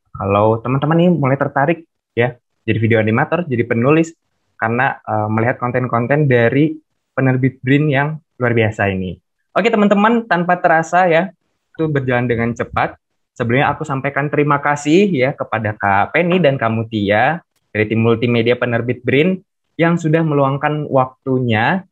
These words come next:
untuk berbagi dengan kawan Brin. Semoga podcast kali ini dapat memberikan informasi bermanfaat kepada kawan Brin terkait dunia multimedia. Nantikan kelanjutan kisah dari tim multimedia pada episode selanjutnya yang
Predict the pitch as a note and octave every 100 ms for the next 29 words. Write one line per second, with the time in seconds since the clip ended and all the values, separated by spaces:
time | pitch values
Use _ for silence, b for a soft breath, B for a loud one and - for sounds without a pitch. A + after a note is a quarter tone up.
0 | _ - C#3 C#3 C#3+ C#3 C3+ B2+ D3+ D#3+
1 | C3+ C3 C3+ B2 B2 A#2 A#2 A#2 G#2 F2+
2 | E2 _ _ _ _ _ - D#3+ F3+ G3+
3 | G3+ G3+ G#3 G#3+ F#3+ F3+ D#3+ D#3 B2+ F#3+
4 | E3+ E3+ G3 F#3+ F3 E3+ E3+ E3+ E3 E3+
5 | E3 D#3+ D3+ D#3+ E3 F3+ - - - -
6 | D3 D3 D3 C#3+ C#3+ C3 B2+ C3 D#3 D3
7 | - D#3+ D#3+ D3+ F3+ F3+ _ C#3+ C#3 C#3+
8 | D#3+ E3+ D3+ D3 D3+ D3 D3+ C#3+ - _
9 | - F#3+ G3+ A3+ B3 A#3+ F#3+ F3+ F3+ F3
10 | F3 E3+ F#3+ D3+ D3+ D3 D#3 E3 D#3+ D#3+
11 | D#3+ D3+ D3 D3 C#3 B2+ A#2+ C3+ F3 F#3+
12 | G3 _ - D#3 D3+ E3 C#3+ D3 C#3+ C3+
13 | C3+ B2 A#2+ A#2 D3+ C#3+ D#3 E3